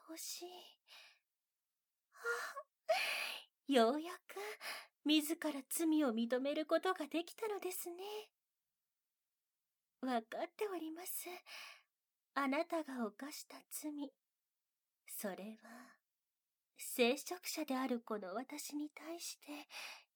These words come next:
みだらな感情を抱いてしまった、ということですよね。あなたの邪な感情は、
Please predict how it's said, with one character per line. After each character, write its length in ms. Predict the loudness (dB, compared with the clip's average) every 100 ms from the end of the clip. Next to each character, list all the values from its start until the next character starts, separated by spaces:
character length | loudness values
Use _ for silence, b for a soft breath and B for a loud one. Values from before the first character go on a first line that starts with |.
| 4
み 140 | 4
だ 160 | 6 0
ら 140 | -2
な 140 | -4 -6
感 360 | 0 4 4
情 180 | 4 2
を 120 | 0 -4 -4
抱 160 | 0 -2
い 60 |
て 160 | -4 -8
し 220 | -6 -6
ま 100 | -8
っ 40 | -12 -16 _ _
た、 220 | -10 -10 -12 _ _ _ _ _ _ _ _ 8
と 160 | 10
い 260 | 10 8 4
う 60 | 2
こ 120 | 2
と 120 | 2
で 120 | 2
す 220 | 0 -2
よ 120 | -4 -4
ね。 440 | -6 -8 -10 -14 _ _ _ _ _ _ _ _ _ _ _ _ _ _ _ _ _ _ _ _ _
あ 120 | 4
な 160 | 4 -2
た 160 | -6 -8
の 160 | -6
邪 220 | 0 0 0
な 140 | -4
感 340 | -6 -2 0 2
情 240 | 0
は、 60 | -2